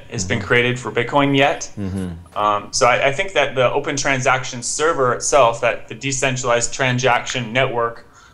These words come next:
Speaker 1: um, is available. The software's written, and it's maybe, like, in an alpha or beta stage.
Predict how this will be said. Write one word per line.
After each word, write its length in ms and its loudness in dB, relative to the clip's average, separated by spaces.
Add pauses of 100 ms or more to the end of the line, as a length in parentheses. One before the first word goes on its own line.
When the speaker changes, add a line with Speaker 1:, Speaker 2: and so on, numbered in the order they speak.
(200)
Speaker 1:
um, 280 -2 (120)
is 400 -4
available. 560 4
The 120 -4
software's 420 2
written, 380 -2
and 200 -4
it's 140 -4
maybe, 240 0
like, 140 -2
in 80 -4
an 80 0
alpha 500 4
or 100 0
beta 300 2
stage. 600 0